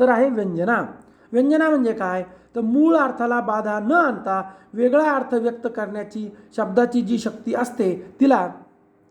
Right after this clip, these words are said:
व्यंजना म्हणतात. व्यंगार्थ, व्यंजना शक्तीच्या साहाय्याने प्रकट होणाऱ्या अर्थाला व्यंगार्थ म्हणतात. काव्यात व्यंगार्थामुळे सूचकता व अधिक परिणामकारकता साधण्यासाठी उपयोग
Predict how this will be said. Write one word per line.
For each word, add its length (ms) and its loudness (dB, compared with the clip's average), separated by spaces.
व्यंजना 480 -2
म्हणतात. 400 0
व्यंगार्थ, 580 4
व्यंजना 480 0
शक्तीच्या 420 -2
साहाय्याने 560 0
प्रकट 320 2
होणाऱ्या 440 0
अर्थाला 420 -2
व्यंगार्थ 580 -4
म्हणतात. 440 0
काव्यात 400 4
व्यंगार्थामुळे 760 0
सूचकता 680 -4
व 80 -2
अधिक 460 0
परिणामकारकता 840 0
साधण्यासाठी 600 -4
उपयोग 500 2